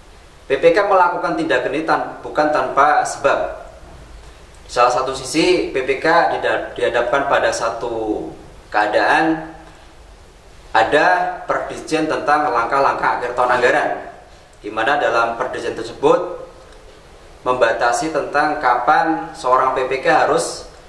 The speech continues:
menyampaikan S P P. Namun di sisi lain, pekerjaan fisik belum selesai dilakukan,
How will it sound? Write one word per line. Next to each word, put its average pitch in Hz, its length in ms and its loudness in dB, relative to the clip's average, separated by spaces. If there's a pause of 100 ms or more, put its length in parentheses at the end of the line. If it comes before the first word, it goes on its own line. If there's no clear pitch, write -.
(100)
menyampaikan 135 1120 0 (640)
S - 240 -8
P 151 80 0
P. - 400 0 (1040)
Namun 147 240 2
di - 80 0
sisi 180 240 2
lain, - 400 4 (1120)
pekerjaan 143 400 0
fisik 175 400 -4
belum 135 320 0
selesai 123 320 -2
dilakukan, 127 640 0